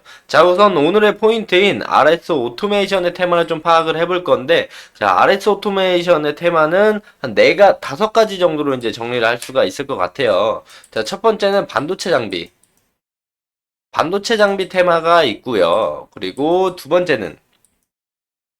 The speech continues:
태양광 테마가 엮여 있습니다. 태양광. 그리고 세 번째 테마는 이에스에스라고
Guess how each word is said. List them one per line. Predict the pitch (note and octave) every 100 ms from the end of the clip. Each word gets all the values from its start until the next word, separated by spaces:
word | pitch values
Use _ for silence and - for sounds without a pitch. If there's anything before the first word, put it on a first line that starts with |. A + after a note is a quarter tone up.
| _ _
태양광 | - F#3+ G#3+ G3+ F#3+
테마가 | F#3 E3 D#3 D#3 F3+ F#3+ F3+
엮여 | G2+ G2+ C3
있습니다. | G2 - G2+ F#2 E2+ E2 _
태양광. | G2+ G#2 A#2+ G2+ E2 F2 C3+ F3+ - _ _ _
그리고 | - G2+ C3 F3 F3+
세 | F#3+
번째 | F#3+ G3+ G3 -
테마는 | D#3 C#3+ D#3+ F#3 - - _
이에스에스라고 | - D3+ F3 - - A#2 - D#3+ D#3 G#2 - C3+ G2+ - A2+